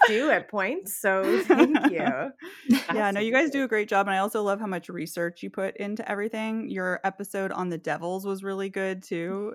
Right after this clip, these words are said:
Speaker 2: And so much of that movie, like, I knew a little bit about the backstory, but you guys went into all the stuff around the Catholic Church that I just was completely unaware of. So I think if people haven't listened to your podcast before, you're gonna get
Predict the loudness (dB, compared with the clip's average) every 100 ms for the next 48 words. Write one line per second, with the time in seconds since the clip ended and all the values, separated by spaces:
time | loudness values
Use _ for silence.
0 | -6 -4 -4 -6 -10 -4 0 2 2 0
1 | -2 -2 -2 -4 -2 -2 0 -2 0 2
2 | 0 0 -2 0 -2 -2 -2 -4 -4 -2
3 | -2 -4 -8 -6 -4 -4 -6 -14 _ -6
4 | -2 2 2 2 2 -2 -4 _ -8 -6
5 | -4 -2 0 -2 -4 -2 -2 0 -2 -2
6 | -4 -6 -4 -6 -6 -4 -4 -6 -6 -2
7 | -2 -2 -4 -8 -8 -12 -12 -10 -8 -8
8 | -6 -6 -4 -4 -6 -6 -4 -4 -6 -10
9 | _ _ _ -4 -2 -2 -4 -4 -4 -4
10 | -8 -10 -6 -6 -4 -6 -6 -8 -8 -8
11 | -10 -6 -8 -6 -10 -10 -10 -6 -4 -4
12 | -4 -6 -2 -2 -4